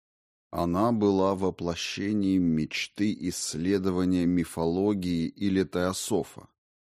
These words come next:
и демонстрировала удивительную распространенность космических фантазий даже среди таких примитивных каст и парий, от которых этого менее всего можно было ожидать.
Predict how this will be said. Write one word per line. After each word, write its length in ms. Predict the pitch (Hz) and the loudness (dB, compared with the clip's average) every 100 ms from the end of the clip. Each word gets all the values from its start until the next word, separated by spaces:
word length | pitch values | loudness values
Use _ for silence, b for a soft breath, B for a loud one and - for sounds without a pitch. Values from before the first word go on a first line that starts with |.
| _ | _
и 80 | - | -10
демонстрировала 1080 | 71 80 90 85 - 95 127 127 107 107 107 | -4 -2 -2 -2 -6 0 2 2 2 2 0
удивительную 1080 | - 104 90 92 120 131 123 113 107 110 104 | -2 -6 -4 -4 -4 -6 -4 -2 0 0 0
распространенность 1200 | 98 - 92 90 - 87 90 104 113 101 98 - | -2 -6 -8 -8 -6 -4 0 2 2 2 0 -4
космических 960 | - 87 - 92 92 82 - - 76 | -6 -6 -2 -2 -2 -6 -10 -10 -12
фантазий 800 | - 73 69 - 107 95 67 - _ _ _ _ - | -10 -10 -8 -4 -4 -4 -10 -14 _ _ _ _ -12
даже 400 | 78 104 127 135 | -2 0 2 -2
среди 440 | 127 117 101 107 | -4 -4 -2 -2
таких 460 | 113 101 - 110 - | -2 -2 -2 -6 -4
примитивных 920 | 98 90 87 82 - 107 98 95 - _ | -4 0 0 -2 -4 -4 0 -2 -4 _
каст 520 | - 87 87 - - | -2 -2 -2 -6 -12
и 100 | 87 | -10
парий, 640 | 82 - 92 104 85 71 - _ _ | -8 -2 0 0 -2 -6 -10 _ _
от 160 | - 78 | -8 -8
которых 580 | - 73 92 113 120 - | -6 -6 -2 0 -2 -4
этого 400 | - 85 92 85 | -4 -2 -2 0
менее 560 | 82 82 92 104 98 92 | 0 2 4 4 2 0
всего 500 | - - 76 78 85 | -4 -8 -4 -2 -2
можно 440 | 76 76 69 71 | 0 -4 -4 -6
было 320 | 67 69 65 | -6 -8 -8
ожидать. 800 | - 73 71 73 69 53 - - | -10 -10 -8 -8 -8 -10 -12 -18